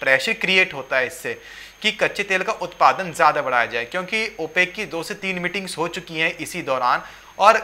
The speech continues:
ओपेक ने अपने पुराने प्लान पर ही stick to रहने का फैसला किया है, जो कि चार लाख बैरल per day का था।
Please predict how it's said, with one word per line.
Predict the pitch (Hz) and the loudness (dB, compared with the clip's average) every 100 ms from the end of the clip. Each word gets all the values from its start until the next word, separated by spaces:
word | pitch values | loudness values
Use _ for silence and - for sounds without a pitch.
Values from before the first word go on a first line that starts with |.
| - | -2
ओपेक | 170 196 208 220 196 | 0 6 6 6 0
ने | 190 202 226 - | 0 2 2 0
अपने | - 196 | -2 -2
पुराने | 208 175 175 202 | -2 4 4 4
प्लान | 190 175 185 | 2 2 2
पर | 185 170 | 2 0
ही | 202 214 - - | 0 -6 -12 -16
stick | - 185 170 | -4 -4 -2
to | 208 190 | -2 2
रहने | 160 160 | 2 2
का | 165 180 | 4 4
फैसला | 180 127 160 151 | 4 -2 -2 -4
किया | 165 156 | -2 2
है, | 160 196 - - - - - 151 | 2 2 -2 -20 -20 -20 -20 -8
जो | 139 | -4
कि | 156 208 | -2 -2
चार | 202 160 160 | 4 6 6
लाख | 175 170 | 6 4
बैरल | 156 139 170 | 2 2 0
per | 175 151 | 0 0
day | 131 120 | 0 0
का | 117 | 0
था। | 113 - | -2 -10